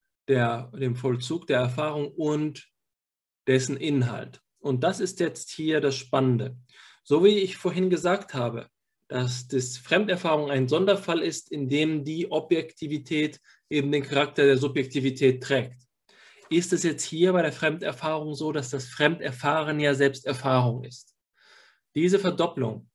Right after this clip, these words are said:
dieser Doppelaspekt ist entscheidend. Das heißt,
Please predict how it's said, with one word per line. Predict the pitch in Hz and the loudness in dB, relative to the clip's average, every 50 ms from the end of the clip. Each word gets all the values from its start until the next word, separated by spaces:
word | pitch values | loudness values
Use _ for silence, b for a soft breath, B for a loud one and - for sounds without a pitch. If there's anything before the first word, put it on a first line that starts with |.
| _ _ _ _ - | _ _ _ _ -6
dieser | 135 135 139 147 | -2 0 0 2
Doppelaspekt | 139 143 151 151 - 143 123 127 120 - - - - 117 - - - - _ _ _ _ _ - | 2 2 0 0 2 0 2 0 0 -4 -4 -4 -4 -4 -4 -6 -14 -20 _ _ _ _ _ -6
ist | - 143 131 - | -6 -6 -4 -4
entscheidend. | 147 131 123 127 135 131 131 127 120 113 - - - _ _ _ _ _ _ _ _ _ _ _ _ _ _ _ _ _ | -4 -4 -2 0 0 2 2 0 0 -2 -8 -12 -18 _ _ _ _ _ _ _ _ _ _ _ _ _ _ _ _ _
Das | - 127 123 | -2 0 4
heißt, | 151 160 160 135 127 - - - | 4 4 4 4 2 -4 -14 -18